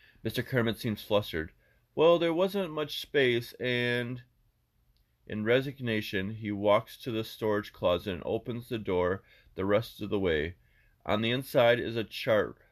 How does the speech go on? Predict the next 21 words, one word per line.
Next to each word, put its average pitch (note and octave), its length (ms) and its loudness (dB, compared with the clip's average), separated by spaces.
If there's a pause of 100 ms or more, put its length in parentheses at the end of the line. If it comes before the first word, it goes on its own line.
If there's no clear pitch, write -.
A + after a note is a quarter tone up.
with F#2+ 200 -6
all G#2+ 240 4
of A#2+ 100 -2
our B2+ 160 2
names G2 580 -4 (240)
in G2 300 -6 (160)
a F2 100 -2
column, F2+ 640 -4 (460)
and F2+ 120 -2
at A2 240 4
the C3 80 -2
top A2 460 0
is F#2 220 -4
written, F2 440 -2 (260)
"Good F#3 280 4
Bunnies." E2+ 600 0 (1000)
Miss A#2+ 180 -6
Fountain's G#2+ 640 0
brow G2+ 360 4
furrows. F#2 800 -2 (500)
"This A2+ 240 -6